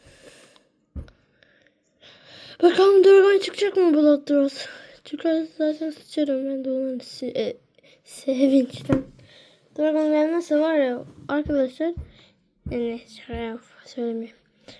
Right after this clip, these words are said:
Dragon gelirse var ya, size söz, size efsane bir video bekleyecek. Efsane mi? Ormanda doksan dokuz gecenin sadece bir günlük harika bir düşünün. Ne?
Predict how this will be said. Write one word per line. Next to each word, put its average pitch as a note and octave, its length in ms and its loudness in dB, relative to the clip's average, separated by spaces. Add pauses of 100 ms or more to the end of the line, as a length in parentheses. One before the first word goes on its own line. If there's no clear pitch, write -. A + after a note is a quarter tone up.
(360)
Dragon D4+ 400 2
gelirse D4+ 560 0 (100)
var D4+ 160 2
ya, B3 260 2 (440)
size C#4+ 220 -2
söz, D#4+ 440 0 (240)
size C#4+ 220 -2
efsane C#4+ 680 2
bir C#4+ 60 0
video C4+ 260 4
bekleyecek. A#3 720 -6 (460)
Efsane C4 540 0
mi? A3+ 120 -4 (720)
Ormanda C#4 680 6 (220)
doksan B3 420 0
dokuz B3+ 360 -2
gecenin A#3 640 -2 (120)
sadece B3+ 340 -4
bir C4 140 0
günlük A#3+ 440 -6
harika A#3+ 280 -8
bir A#3 220 -8
düşünün. - 440 -20 (1120)
Ne? G4 340 0